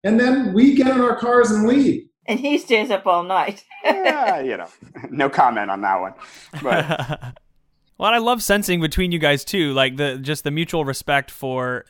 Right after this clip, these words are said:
Speaker 4: the different responsibilities that you have to execute in tandem. You guys are dealing with so much overlapping information and so many things happening at the same time. So I, I love to see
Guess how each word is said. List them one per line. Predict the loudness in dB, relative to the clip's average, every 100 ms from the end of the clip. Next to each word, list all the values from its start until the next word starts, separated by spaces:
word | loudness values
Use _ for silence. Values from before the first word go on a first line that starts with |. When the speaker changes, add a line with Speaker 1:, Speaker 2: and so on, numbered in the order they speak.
| _
Speaker 4:
the | -12 -10
different | -8 -10 -8 -10 -12 _ _ _ _
responsibilities | -12 -8 -8 -8 -8 -6 -6 -6
that | -8
you | -8
have | -8 -8
to | -8
execute | -8 -10 -8 -8 -8
in | -10
tandem. | -10 -8 -8 -8 -10 -12 -16 -12
You | -8
guys | -4 -4 -4 -8
are | -10
dealing | -8 -8 -8 -8 -8
with | -8 -8 -12 -20 -20 -20
so | -12 -2 0
much | 2 0 0
overlapping | -4 -2 -2 -2 -2
information | -6 -6 -6 -6 -4 -8 -6
and | -8 -10
so | -10 -8
many | -6 -6
things | -8 -10
happening | -8 -8 -8 -12
at | -12
the | -14
same | -12 -14
time. | -10 -6 -6 -8
So | -6
I, | -6 -2
I | -2
love | 0 0 0
to | -6
see | -8 -2 0 0